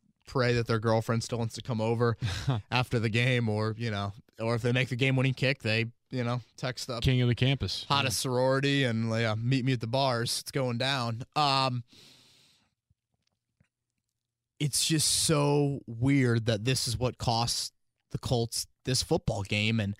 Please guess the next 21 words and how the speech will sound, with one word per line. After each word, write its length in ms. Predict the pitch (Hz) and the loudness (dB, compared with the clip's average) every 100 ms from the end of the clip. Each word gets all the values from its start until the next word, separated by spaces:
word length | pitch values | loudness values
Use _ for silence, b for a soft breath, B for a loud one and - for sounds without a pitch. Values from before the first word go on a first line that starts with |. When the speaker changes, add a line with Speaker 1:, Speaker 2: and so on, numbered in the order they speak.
| b b b b b | b b b b b
Speaker 1:
you 160 | 151 175 | 0 2
look 120 | 233 | 4
at 60 | 196 | 2
the 60 | |
Kansas 400 | 165 170 170 143 | 2 2 2 2
City 220 | - 160 147 | 0 0 2
game 240 | 139 120 | 0 2
last 380 | 123 127 - - | 2 0 -2 -2
year 100 | 113 | -2
when 140 | 113 | 0
he 80 | 110 | 0
misses 420 | 113 143 - 123 | 0 0 -2 -2
the 80 | 127 | -2
short 320 | - 143 123 | 0 0 0
field 260 | - 127 123 | 0 0 0
goal 120 | 123 | 0
to 120 | 117 | 0
end 140 | 120 120 | 0 -2
the 40 | |
first 340 | - 120 110 131 | 0 -2 0 0
half, 400 | 113 104 104 | 0 0 -4